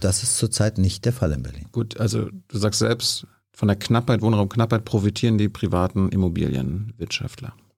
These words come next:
Speaker 1: Da musst du Rot-Rot-Grün fragen, warum die für diese Knappheit gesorgt
Speaker 2: Nee,
Speaker 1: haben.
Speaker 2: ich will jetzt eher gerne wissen, warum die im-, private Immobilienbranche dich unterstützt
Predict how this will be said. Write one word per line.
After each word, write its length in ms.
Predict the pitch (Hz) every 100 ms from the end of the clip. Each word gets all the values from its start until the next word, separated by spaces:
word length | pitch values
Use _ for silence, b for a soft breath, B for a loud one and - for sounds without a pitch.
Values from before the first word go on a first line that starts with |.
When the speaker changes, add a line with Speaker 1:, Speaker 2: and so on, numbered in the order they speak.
| -
Speaker 1:
Da 140 | 131 104
musst 180 | 104 -
du 40 |
Rot-Rot-Grün 640 | 104 104 107 107 - 107 110
fragen, 280 | 107 107 120
warum 220 | 107 120
die 60 |
für 100 | 113
diese 220 | 110 107 117
Knappheit 400 | 113 107 120 -
gesorgt 320 | 135 135 131
Speaker 2:
Nee, 80 | 135
Speaker 1:
haben. 80 |
Speaker 2:
ich 160 | 78 -
will 120 | 135
jetzt 200 | 131 127
eher 160 | 113 120
gerne 240 | 120 117
wissen, 260 | 120 123 113
warum 480 | 110 110 113 110 107
die 200 | 117 104
im-, 360 | 120 - 101
private 400 | - 117 107 113
Immobilienbranche 840 | 107 110 104 147 123 110 107 104 107
dich 180 | 113 104
unterstützt 640 | 92 - 156 160 -